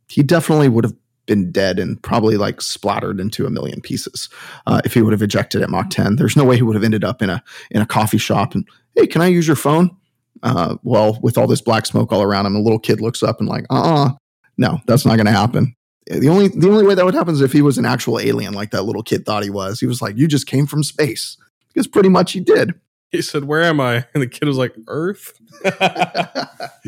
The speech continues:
Speaker 2: But, you know, um, it doesn't make it any less of a,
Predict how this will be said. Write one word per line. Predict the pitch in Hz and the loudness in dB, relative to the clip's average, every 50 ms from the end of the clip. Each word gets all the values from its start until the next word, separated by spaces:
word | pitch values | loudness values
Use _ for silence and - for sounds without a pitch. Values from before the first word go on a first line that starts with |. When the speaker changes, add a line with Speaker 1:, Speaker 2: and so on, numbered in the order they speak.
| 107 107 - - - - _ _ _ | -16 -16 -18 -20 -20 -20 _ _ _
Speaker 2:
But, | - 151 147 151 - | -2 -2 0 0 0
you | 165 160 | 0 0
know, | 160 160 156 156 151 | 2 2 2 2 2
um, | 151 147 143 139 139 131 87 - | 2 2 0 0 -2 -4 -4 -4
it | 190 185 - 185 | -2 -2 0 0
doesn't | 214 240 254 240 | 0 0 2 2
make | 226 220 - | 0 0 0
it | 196 185 | 0 0
any | 175 175 165 | 0 0 0
less | 165 156 151 - | 0 -2 -2 -4
of | 160 151 | -2 0
a, | 151 143 139 135 | 2 4 4 2